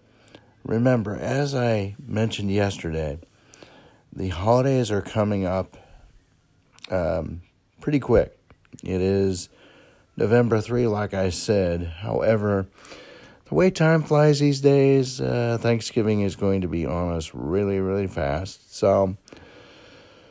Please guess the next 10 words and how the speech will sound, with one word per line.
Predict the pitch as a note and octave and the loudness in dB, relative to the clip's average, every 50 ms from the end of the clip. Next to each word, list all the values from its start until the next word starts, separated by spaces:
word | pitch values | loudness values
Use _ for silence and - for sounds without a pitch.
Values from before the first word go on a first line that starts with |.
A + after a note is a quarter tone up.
| _ - - - - - - - _ _ _ _ _ _ _ _ - - - - | _ -20 -20 -20 -20 -20 -20 -20 _ _ _ _ _ _ _ _ -20 -20 -4 4
let's | C3 C3 C#3+ D#3+ - - | 6 8 8 6 6 2
go | - D3 C#3+ | 4 4 4
into | D3 C#3+ C#3+ | 6 6 6
this | C#3 C3+ C3 A#2+ - | 6 4 4 2 0
thinking | - C3+ C3 B2+ - - B2 A#2 A2+ A2+ G#2+ | 2 2 2 2 2 2 0 2 2 2 0
that | G#2 G2 F2+ | 0 -2 -2
we're | G2 G2+ G#2 | -2 -4 -2
going | G#2 A2 A2 G#2+ G#2+ | 0 0 0 0 0
to | G2+ G2+ G2 | -2 -2 -2
have | F#2+ G#2+ A2 G#2+ G#2+ G#2 G2+ G2 F#2 E2+ E2 E2+ E2+ E2 | 0 2 2 4 4 4 4 2 2 0 -4 -8 -14 -16